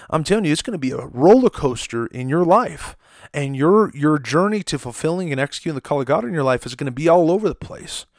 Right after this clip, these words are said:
right? So don't live for the applause of man, but live ultimately for the audience of one. Uh, ca-, again, that's kind of summarizing, uh, and that was episode twenty-nine on taking compliments. But it's true here. It's true here,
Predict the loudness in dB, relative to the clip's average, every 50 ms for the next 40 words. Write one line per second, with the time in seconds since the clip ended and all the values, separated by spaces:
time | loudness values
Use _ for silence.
0 | _ _ _ _ _ -2 0 0 0 -2 -6 -14 -20 -20 -16 -6 -4 -2 2 2
1 | 2 2 2 2 4 4 4 4 2 0 0 0 -2 0 0 -2 -2 -2 -4 -8
2 | -10 -8 -8 -8 -8 -10 -12 -16 -20 -20 -8 -6 -4 -4 0 2 2 4 6 6
3 | 4 4 4 0 -2 -2 -2 -2 -4 -2 -2 -2 -2 -2 -2 -4 -4 -4 -6 -6
4 | -8 -10 -10 -8 -6 -4 -4 -4 -6 -8 -12 _ -20 -20 -20 -20 -16 -14 -14 -10
5 | -8 -8 -8 -6 -8 -8 -6 -6 -4 -4 -4 -4 -4 -6 -4 -4 -4 -4 -2 -4
6 | -4 -4 0 0 0 0 0 -2 -6 -10 -10 -12 -10 -6 -4 -2 -2 -2 -2 -2
7 | -2 -2 -2 -2 -4 -4 -2 -2 -4 -4 -4 -8 -10 -8 -6 -6 -6 -6 -8 -10
8 | -14 -20 -20 -12 -12 -10 -8 -6 -6 -8 -8 -10 -12 -10 -10 -10 -10 -12 -14 -14
9 | -14 -14 -14 -16 -16 -20 -20 -20 -8 _ -4 -4 -4 -6 -8 -6 -6 -6 -6 -4
10 | -4 -2 -2 -2 -2 -6 -10 -14 -16 -16 -16 -10 -8 -6 -6 -4 -4 -4 -6 -6
11 | -12 -18 -20 -20